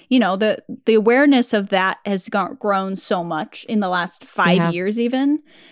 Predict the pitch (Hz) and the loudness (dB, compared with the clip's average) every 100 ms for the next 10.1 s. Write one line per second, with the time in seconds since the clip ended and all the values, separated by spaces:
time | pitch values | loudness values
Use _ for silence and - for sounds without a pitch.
0 | _ - 196 196 185 202 196 185 196 202 | _ -10 -4 -2 0 -2 -2 -4 -4 -4
1 | 214 233 247 285 269 202 190 175 - 196 | 0 0 0 -2 -6 -6 -4 -4 -4 -4
2 | 196 - 233 214 190 208 202 185 180 202 | -2 0 2 0 -2 -4 -4 -4 -4 -8
3 | - _ - - 302 190 170 - - 180 | -14 _ -10 -4 -2 -2 -4 -6 -8 -8
4 | - 214 294 277 165 339 262 208 202 208 | -4 2 2 2 2 2 2 2 4 4
5 | 214 214 190 - - 175 196 208 226 247 | 4 2 0 -4 -4 -2 0 0 2 2
6 | 254 247 - 262 262 269 - 285 285 339 | 2 0 2 2 2 0 -2 0 2 4
7 | 339 180 - 165 147 - - 233 208 302 | 4 2 -2 -4 -6 -6 -4 0 4 4
8 | 320 247 269 320 403 392 262 180 208 - | 4 4 2 2 2 2 2 0 -6 -2
9 | 403 349 392 339 240 226 233 240 240 247 | -2 0 -2 -2 0 2 4 4 2 0
10 | - | -6